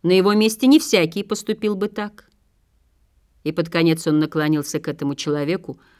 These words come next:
по одному его кивку, чтобы выслушать последний вопрос. И только в возгласе «Ненасытный ты человек!»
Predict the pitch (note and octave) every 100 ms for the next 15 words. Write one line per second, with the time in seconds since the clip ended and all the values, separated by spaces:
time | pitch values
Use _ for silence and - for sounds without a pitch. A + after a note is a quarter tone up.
0 | _ _ _ _ _ _ _ E3+ E3 D#3+
1 | D#3+ D#3 G3 C4+ C4 A#3+ A#3+ A#3 - -
2 | G#3 - D#3 D3+ D3+ - C#3+ D3+ C#3 D3
3 | C#3+ D3+ C#3+ D3 C#3 C#3+ - B2 - -
4 | _ _ _ _ _ _ _ _ D#3+ A#3
5 | B3 C4 A#3+ D#4+ D4 E3 E3+ E3 D#3 B2+
6 | _ _ _ - F#3+ F#3 E3+ E3+ F#4+ G#4
7 | D#4 D4 C4+ C4+ - F#3 E3 E3+ D#3+ -